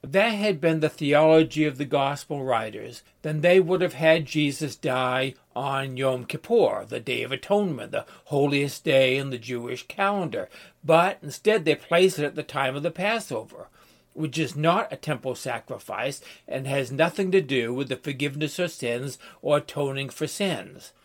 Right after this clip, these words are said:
Now, if one believes in a theistic God as a divine monarch orchestrating Jesus' death, as well as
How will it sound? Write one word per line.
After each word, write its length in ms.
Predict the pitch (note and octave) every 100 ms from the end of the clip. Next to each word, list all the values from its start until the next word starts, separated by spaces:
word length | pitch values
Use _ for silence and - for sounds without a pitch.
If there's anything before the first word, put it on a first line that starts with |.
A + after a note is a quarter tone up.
| _ _ _ _ -
Now, 220 | C#3 C3
if 200 | D3 -
one 240 | D#3+ C#3+
believes 640 | B2+ C3 F3+ F3+ D3 C#3 D#3
in 140 | C3+
a 60 | B2
theistic 680 | - D#3+ D#3 F3+ - C3+ A#2
God 460 | D3+ D3+ A2 A#2+
as 180 | C3+ C3
a 100 | C3
divine 600 | A#2+ B2+ C3 C#3 D3 C3+
monarch 640 | B2 C#3 D3+ C#3 A2 A2+ - _ -
orchestrating 1120 | G3 G3+ F3+ - - D3+ C3+ B2 B2 C#3 D3+ - _ _ _ _ _ _ _
Jesus' 520 | - E3+ E3 D#3+ C3+ A2+
death, 560 | C3+ A2+ D3+ - - - _ _ _ _ _ _ -
as 140 | C3
well 340 | D3 D#3+ C#3+
as 240 | C3+ B2+